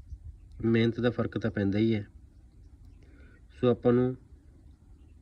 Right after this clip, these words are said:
ਫਸਲ ਤੋਂ ਜ਼ਿਆਦਾ ਮੁਨਾਫਾ ਲੈਣ ਲਈ ਵਿਗਿਆਨਕ ਤਰੀਕੇ ਦੇ ਨਾਲ, ਯੂਨੀਵਰਸਿਟੀ ਸਿਫਾਰਿਸ਼ ਅਨੁਸਾਰ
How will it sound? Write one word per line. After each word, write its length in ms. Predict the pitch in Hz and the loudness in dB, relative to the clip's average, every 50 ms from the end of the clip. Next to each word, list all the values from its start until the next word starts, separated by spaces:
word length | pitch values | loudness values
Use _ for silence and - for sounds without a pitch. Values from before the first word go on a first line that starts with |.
| - - - - - - - | -20 -20 -20 -20 -20 -8 -2
ਫਸਲ 320 | - 120 110 - 120 117 113 | 0 0 2 2 0 -4 -2
ਤੋਂ 180 | 113 120 120 117 113 113 113 - - - - - - - - - - - - - - - - - - - - - - - | 0 0 2 2 0 -2 -6 -10 -16 -20 -20 -20 -20 -20 -20 -20 -20 -20 -20 -20 -20 -20 -20 -20 -20 -20 -20 -16 -10 -6
ਜ਼ਿਆਦਾ 260 | 101 107 113 110 110 113 | 0 0 2 2 2 2
ਮੁਨਾਫਾ 380 | 110 113 110 113 107 - - | 2 2 2 0 0 0 0
ਲੈਣ 260 | 110 107 110 107 107 | 0 0 2 2 2
ਲਈ 100 | 110 110 104 | 2 0 0
ਵਿਗਿਆਨਕ 640 | 107 113 107 110 107 107 104 107 107 - - - 110 107 104 101 - - - - - - | 0 0 0 0 2 2 0 0 -2 -4 -4 -4 -2 -2 -2 -4 -8 -12 -20 -20 -10 -4
ਤਰੀਕੇ 380 | - 113 110 113 110 - - 117 | 0 2 2 0 0 0 0 0
ਦੇ 120 | 104 113 | 2 2
ਨਾਲ, 400 | 110 110 107 104 104 107 107 107 - - - | 2 2 2 2 0 0 -2 -4 -8 -10 -6
ਯੂਨੀਵਰਸਿਟੀ 500 | 110 113 117 127 127 123 117 - - 104 | -2 0 2 2 2 2 0 -2 -4 -4
ਸਿਫਾਰਿਸ਼ 420 | 104 - - - 110 107 104 - - | -4 -4 -4 -2 -2 -2 0 0 0
ਅਨੁਸਾਰ 520 | 120 110 110 - - 104 101 101 101 - | 0 0 0 -2 -4 -4 -4 -4 -4 -6